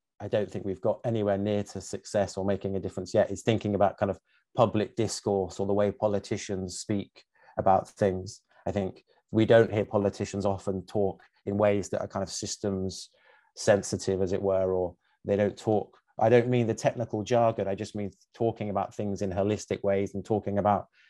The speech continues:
the interconnections between areas, talking about the fact that often our common sense intuition can be wrong, and there can be quite counterintuitive outcomes or behavior in the things that we care about, whether it's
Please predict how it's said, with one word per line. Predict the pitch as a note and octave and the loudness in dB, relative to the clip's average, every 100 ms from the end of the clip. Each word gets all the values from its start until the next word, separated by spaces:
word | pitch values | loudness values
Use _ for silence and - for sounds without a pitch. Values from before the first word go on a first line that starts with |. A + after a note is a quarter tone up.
| _ G#2 | _ -2
the | G2+ | -2
interconnections | - G2+ G#2+ G#2+ - - G#2 G2 | -2 -4 0 0 -2 -4 -4 -2
between | G2+ - G#2 G2 F#2 - _ _ _ _ - | -4 0 2 2 -2 -8 _ _ _ _ 4
areas, | G#2 G#2 G2+ G2 | 6 6 4 2
talking | - A2+ - G#2 | 4 4 4 2
about | G#2 G#2 | 4 4
the | - | 0
fact | - G#2+ - G#2+ | -2 -2 -2 -8
that | G2+ | -4
often | A#2+ A2 A2 G#2 G2 _ _ _ _ _ - | -4 -2 -2 -2 -4 _ _ _ _ _ -2
our | G#2 | -2
common | - C3 A2+ G#2 | 0 2 2 0
sense | - A2 - | 0 -2 -4
intuition | G#2 - A#2 - G#2+ G2 F#2+ - _ _ | -8 -2 -2 -2 -4 -4 -8 -12 _ _
can | G2+ | -6
be | G2+ G2 | -2 2
wrong, | G#2 G2+ | 4 4
and | G2 | 0
there | G2 - | -2 -4
can | |
be | F#2+ | -6
quite | - G#2+ - | -4 -6 -4
counterintuitive | A2+ G2+ - F#2+ - G#2 G2 - F#2+ E2+ - _ _ _ G2 | -4 -4 -6 -8 -2 0 0 -2 -4 -4 -14 _ _ _ 0
outcomes | F#2+ - - G2 F2+ | 2 2 -2 -2 0
or | F#2+ | -2
behavior | F#2 F#2 G2+ G2 G2 F#2 | 0 0 0 0 -2 -2
in | F#2 F2+ F2+ _ _ | -2 -6 -12 _ _
the | F#2 | -10
things | - G#2 F#2+ - | 0 2 2 -2
that | F#2+ - | -6 -4
we | F#2 | -6
care | - G#2+ G#2 | 4 6 8
about, | F#2+ F#2+ F2+ G2 | 6 4 2 -2
whether | F#2 F2+ | -4 -4
it's | F2+ - - | -8 -14 -20